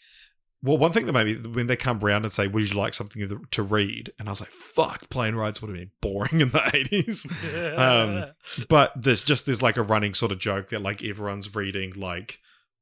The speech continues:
Speaker 1: uh, something weekly relating to who they are.
Speaker 2: Yeah,
Speaker 1: And so, like,
Speaker 2: yeah,
Speaker 1: the second
Speaker 2: yeah.
Speaker 1: one, the bomber is just, like, <laughs> reading, like, Bomber's Digest. Um,
Speaker 2: Yeah.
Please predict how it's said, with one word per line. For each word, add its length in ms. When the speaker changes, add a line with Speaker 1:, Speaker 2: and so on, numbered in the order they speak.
Speaker 1:
uh, 400
something 560
weekly 460
relating 480
to 280
who 120
they 160
are. 300
Speaker 2:
Yeah, 280
Speaker 1:
And 140
so, 100
like, 120
Speaker 2:
yeah, 60
Speaker 1:
the 60
second 260
Speaker 2:
yeah. 80
Speaker 1:
one, 40
the 80
bomber 460
is 160
just, 180
like, 140
<laughs> 20
reading, 440
like, 220
Bomber's 360
Digest. 500
Um, 220
Speaker 2:
Yeah. 100